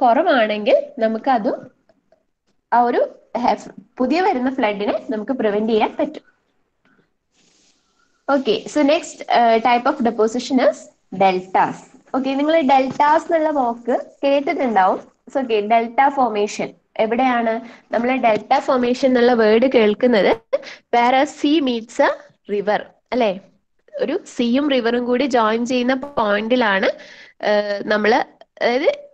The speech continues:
mouth of the sea. Okay, mouth of the sea-യുടെ ആ പോയിന്റിലാണ് നമുക്ക് delta formation വരുന്നത്. Deltas are defined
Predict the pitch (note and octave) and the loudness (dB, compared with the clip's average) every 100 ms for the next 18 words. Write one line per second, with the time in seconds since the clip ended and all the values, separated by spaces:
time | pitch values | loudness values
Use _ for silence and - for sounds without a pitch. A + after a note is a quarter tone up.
0 | - A#3+ C4 C4 D4+ D4+ F4+ - - - | -8 -4 -2 -2 -4 -2 -4 -4 -10 -8
1 | C#4+ - - D4 C#4+ G3+ A3 A3+ A3+ C4 | -6 -6 -4 -2 -2 -2 -2 -2 -2 -4
2 | - D#4 D#4 A#3+ A#3 B3 B3 A#3 G#3+ A3+ | -2 -4 0 0 0 0 0 -4 -4 -4
3 | A#3+ C#4+ A3+ G3 D5 - - - _ A3 | -2 0 0 -2 -4 -8 -20 -20 _ -4
4 | A3 G#3+ C4+ A3+ G#3 B3 C#4 A#3+ G3+ G3 | -2 0 0 0 0 -2 0 0 0 -2
5 | F4 A#4+ C#4+ G3 E3 - _ _ - - | 0 0 0 -2 -2 -8 _ _ -20 -14
6 | - B3+ C#4+ C4+ F4 G#4 G#4 G4+ E4 - | -2 0 0 0 -2 0 0 0 -2 0
7 | A#3 B3 | 0 0